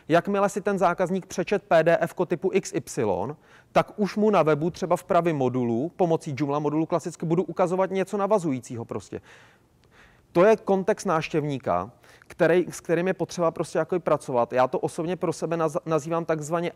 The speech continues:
adaptive sites. Ta stránka by se měla přizpůsobovat tomu,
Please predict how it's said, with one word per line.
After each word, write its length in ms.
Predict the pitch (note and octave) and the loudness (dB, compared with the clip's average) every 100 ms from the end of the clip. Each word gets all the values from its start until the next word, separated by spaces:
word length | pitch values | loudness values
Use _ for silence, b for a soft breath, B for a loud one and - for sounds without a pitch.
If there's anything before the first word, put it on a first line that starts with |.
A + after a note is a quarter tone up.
| - | 0
adaptive 560 | D#3 F#3+ F#3+ - C#3 | 4 4 4 -4 -6
sites. 520 | - A2 F#2 F2 - - b b b - | -2 0 0 -2 -12 -20 b b b -2
Ta 100 | E3 | -2
stránka 520 | - D#3+ D#3+ F3 F3+ | 0 2 2 2 0
by 100 | E3 | -2
se 140 | - | -4
měla 240 | F3 E3+ D#3 | -2 0 0
přizpůsobovat 920 | - E3+ - G3+ - F#3+ G3 F3 - | -2 -6 -4 -8 -2 0 2 2 0
tomu, 440 | C#3 A#2 G#2+ B2+ | -2 0 -2 -4